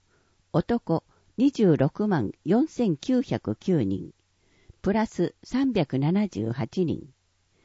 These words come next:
女、二十七万五千二百九人。プラス三百一人。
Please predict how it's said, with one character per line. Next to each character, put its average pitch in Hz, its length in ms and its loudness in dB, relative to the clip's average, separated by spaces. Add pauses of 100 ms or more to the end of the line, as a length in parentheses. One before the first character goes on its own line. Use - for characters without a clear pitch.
(320)
女、 202 440 2 (380)
二 254 140 2
十 196 260 4
七 160 260 2
万 127 360 -2
五 160 120 2
千 226 320 0
二 135 100 0
百 214 300 -2
九 190 300 0
人。 78 260 -4 (720)
プ 185 140 0
ラ 208 120 2
ス - 360 -8
三 254 300 -2
百 110 300 -2
一 143 280 -2
人。 107 240 -4